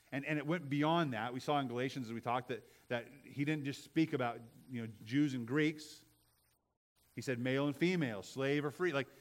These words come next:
he, he went on and on. This, this list is, is comprehensive of, of division, how we could be divided, right, of how, of how we could be measured against the other person. This list is,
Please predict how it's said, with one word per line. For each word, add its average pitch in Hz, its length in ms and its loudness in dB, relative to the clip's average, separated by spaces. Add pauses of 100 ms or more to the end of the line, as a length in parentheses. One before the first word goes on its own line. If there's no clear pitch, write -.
he, 156 140 0
he 165 120 2
went 170 220 0
on 175 260 2
and 156 100 -2
on. 170 200 0
This, 135 160 -6 (120)
this 143 180 -10
list 175 320 0
is, 139 220 -4
is 139 300 -10
comprehensive 156 640 -2
of, 120 160 0 (300)
of 123 180 -2
division, 135 380 0
how 131 160 0
we 139 80 -2
could 175 180 -2
be 147 140 0
divided, 123 500 -2 (1040)
right, 123 140 0
of 113 80 -4
how, 143 180 0
of 139 140 0
how 139 160 4
we 139 100 2
could 170 220 2
be 147 100 4
measured 135 420 2
against 120 360 -2
the 123 100 0
other 113 140 0
person. 120 360 -6
This 98 160 -10
list 131 200 -2
is, 110 120 -8